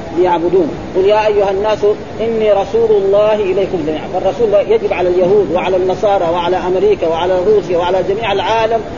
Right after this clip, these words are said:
يؤمنوا بهم. نقول لهم: "تعالوا أنتم ناس ولا ما نحن ناس؟" يقول: "نحن ناس أفضل من، من، من، يعني نعرف الصناعات ونعرف نحن متقدمين في الصناعات وفي كذا كذا،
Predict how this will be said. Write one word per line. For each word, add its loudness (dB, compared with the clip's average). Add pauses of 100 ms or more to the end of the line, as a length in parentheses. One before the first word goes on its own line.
(200)
يؤمنوا 2
بهم. -4
نقول -2
لهم: -2
"تعالوا -2 (480)
أنتم 0
ناس 0
ولا 0
ما 0
نحن -2
ناس؟" 0 (240)
يقول: 2
"نحن -2
ناس -4 (720)
أفضل 0
من، 0 (120)
من، 2
من، -2 (140)
يعني -4
نعرف -2
الصناعات 0
ونعرف -4
نحن -2
متقدمين -2
في -6
الصناعات -4
وفي -6
كذا -2
كذا، -4